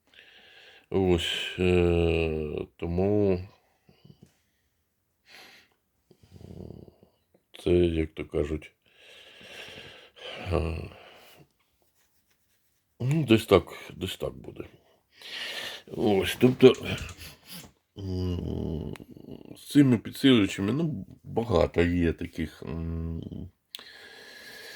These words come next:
а, др-, дрібничок,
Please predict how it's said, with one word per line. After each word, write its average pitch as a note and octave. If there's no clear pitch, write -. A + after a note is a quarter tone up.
а, A2+
др-, A#2
дрібничок, A#2+